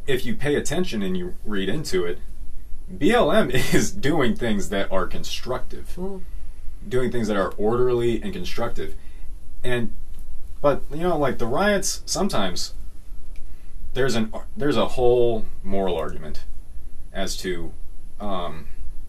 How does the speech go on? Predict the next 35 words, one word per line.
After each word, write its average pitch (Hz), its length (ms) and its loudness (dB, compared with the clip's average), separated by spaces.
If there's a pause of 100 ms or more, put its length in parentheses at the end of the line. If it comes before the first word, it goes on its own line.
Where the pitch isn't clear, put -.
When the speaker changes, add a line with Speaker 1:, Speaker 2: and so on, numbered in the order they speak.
(680)
Speaker 1:
whether 98 280 2
or 92 60 0
not 90 300 0 (240)
they're - 180 0
justified, - 840 2 (600)
because 95 340 0
there's - 180 0
some - 180 0
arguments 101 400 0
that 90 200 0
people 101 280 -4
are 90 100 0
like, - 320 -2
um, 101 400 0 (1800)
your 107 200 0
Speaker 2:
Yeah. 113 80 -4
Speaker 1:
individual 110 440 2
property 98 580 2
is 92 140 -2
not 92 240 0
more 95 160 2
Speaker 2:
Oh, 92 40 2
Speaker 1:
important 95 240 0
than 92 80 -6
Speaker 2:
I'm - 40 2
Speaker 1:
someone's 90 260 0
Speaker 2:
sorry. - 80 -2 (140)
Speaker 1:
life. - 240 -4 (1300)
But 92 300 0 (160)
then 101 180 -2
there's 90 180 -6
another 101 320 0
argument 95 480 0
that, 90 160 0
like, - 260 2